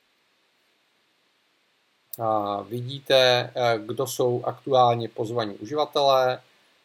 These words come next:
Pro každého z nich případně, eh, můžu, eh, si skopírovat link. A když mám ten otevřený dokument,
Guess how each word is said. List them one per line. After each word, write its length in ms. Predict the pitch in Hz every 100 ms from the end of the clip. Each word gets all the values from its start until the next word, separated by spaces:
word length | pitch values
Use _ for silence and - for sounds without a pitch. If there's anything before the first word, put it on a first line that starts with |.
| _
Pro 160 | - 120
každého 500 | 123 123 127 123 120
z 60 | 110
nich 180 | 123
případně, 880 | 123 - 117 - 117 113 113 110 117 -
eh, 520 | 110 107 107 104 110 110 _ -
můžu, 640 | 110 107 104 110 107 -
eh, 120 | 113 -
si 180 | - -
skopírovat 640 | - - - 113 110 -
link. 440 | 135 156 160 160 - _ - _ _ _ -
A 60 |
když 240 | 113 127 -
mám 220 | 143 135
ten 180 | 123 107
otevřený 640 | 135 127 160 135 143 104
dokument, 720 | 104 104 147 156 156 156 156